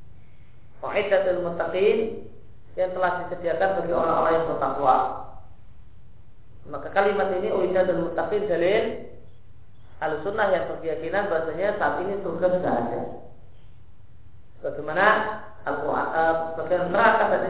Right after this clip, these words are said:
juga sudah ada. Siapa itu orang yang bertakwa? Yaitu orang-orang yang membelanjakan hartanya di sarai wa dharra,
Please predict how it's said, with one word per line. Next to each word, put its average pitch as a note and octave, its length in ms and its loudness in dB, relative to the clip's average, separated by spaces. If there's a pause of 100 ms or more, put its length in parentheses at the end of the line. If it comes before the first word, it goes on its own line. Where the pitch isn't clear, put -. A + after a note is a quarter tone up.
(140)
juga F3 100 2 (140)
sudah E3+ 240 2
ada. - 320 -6 (880)
Siapa B3 160 8
itu C4+ 160 10
orang C4+ 160 10
yang B3+ 80 0
bertakwa? A3+ 500 6 (840)
Yaitu G2+ 160 0
orang-orang G3+ 500 6 (140)
yang G3 220 10 (420)
membelanjakan F3+ 640 6
hartanya F#3 440 4 (120)
di E3+ 60 -4 (100)
sarai F3 400 6
wa D#3+ 160 4
dharra, D#3 420 8